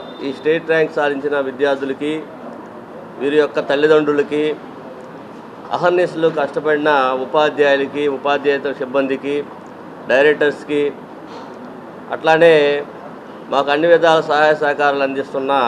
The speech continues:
విద్యా సంస్థల అధినేతలకి, మరి మా పాత్రికేయ మిత్రులందరికీ ముందుగా నా హృదయపూర్వక అభినందనలు. ఈరోజు విడుదలైన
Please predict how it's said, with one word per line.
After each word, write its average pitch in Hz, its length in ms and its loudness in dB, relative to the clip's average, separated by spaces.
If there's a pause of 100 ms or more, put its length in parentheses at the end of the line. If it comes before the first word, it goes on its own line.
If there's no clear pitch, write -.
(760)
విద్యా 151 280 4
సంస్థల 147 420 -2
అధినేతలకి, 143 840 0 (800)
మరి 127 140 0
మా 131 200 2
పాత్రికేయ 147 500 2
మిత్రులందరికీ 131 1000 0 (440)
ముందుగా 147 280 2
నా 139 160 2
హృదయపూర్వక 139 640 0 (540)
అభినందనలు. 139 760 2 (920)
ఈరోజు 165 360 4
విడుదలైన 160 520 4